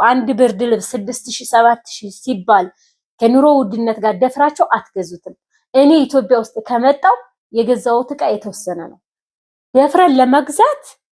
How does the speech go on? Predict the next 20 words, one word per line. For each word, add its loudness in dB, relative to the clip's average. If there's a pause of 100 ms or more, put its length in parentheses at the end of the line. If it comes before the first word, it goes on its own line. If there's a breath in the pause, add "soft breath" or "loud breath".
ለአንድ 0
እቃ -10
ሰባት -4
ሺህ፣ -8 (320 soft breath)
አምስት 0
ሺህ፣ -8 (300)
ስምንት 0
ሺህ 0
ለማውጣት 2 (540)
በጣም 2
ከባድ -10
ነው። -20 (520)
አሪፍ 0
መጋረጃ 2
ኢትዮጵያ -2
ውስጥ -2
ከአስር -12
ሺህ -10
በታች -4
የለም፣ -10